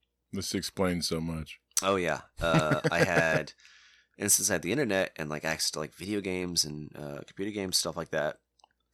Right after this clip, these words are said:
Speaker 2: I really thought myself a little bit more intellectual than, like, the majority of my peers. So when I played, like, these role-playing games, stuff like that, I'd go on, like, role-playing servers. So I'm, like, playing, like, role-playing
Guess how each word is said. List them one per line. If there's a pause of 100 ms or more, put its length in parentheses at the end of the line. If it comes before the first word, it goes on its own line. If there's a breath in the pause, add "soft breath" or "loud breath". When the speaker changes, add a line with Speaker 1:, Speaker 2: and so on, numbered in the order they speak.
(120)
Speaker 2:
I
really (520)
thought
myself
a
little
bit
more
intellectual
than,
like, (220)
the
majority
of
my
peers. (920)
So
when
I
played, (320)
like,
these
role-playing
games,
stuff
like
that, (540 soft breath)
I'd
go
on,
like,
role-playing
servers. (800 soft breath)
So
I'm,
like,
playing,
like,
role-playing